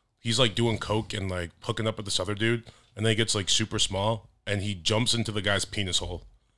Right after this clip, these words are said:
And then he sneezes when he's in the dude's penis and gets really big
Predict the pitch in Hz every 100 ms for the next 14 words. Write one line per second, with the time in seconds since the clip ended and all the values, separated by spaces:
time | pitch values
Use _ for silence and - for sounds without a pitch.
0 | _ _ _ _ _ _ _ _ 107 110
1 | 95 107 - 127 127 104 98 104 95 104
2 | 95 101 - - 104 90 95 95 87 92
3 | 101 92 87 80 76